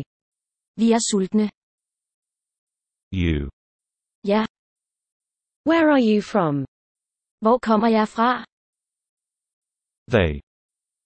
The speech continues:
Speaker 1: De.
Speaker 3: They are our friends.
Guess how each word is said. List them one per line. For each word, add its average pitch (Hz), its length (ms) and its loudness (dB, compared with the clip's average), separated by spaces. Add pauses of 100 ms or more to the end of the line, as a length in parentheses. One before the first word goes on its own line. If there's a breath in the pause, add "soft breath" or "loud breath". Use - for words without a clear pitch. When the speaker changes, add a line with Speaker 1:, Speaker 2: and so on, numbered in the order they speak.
(140)
Speaker 1:
De. 214 60 0 (1300)
Speaker 3:
They 294 180 4
are 262 160 4
our 220 180 -2
friends. 143 460 -2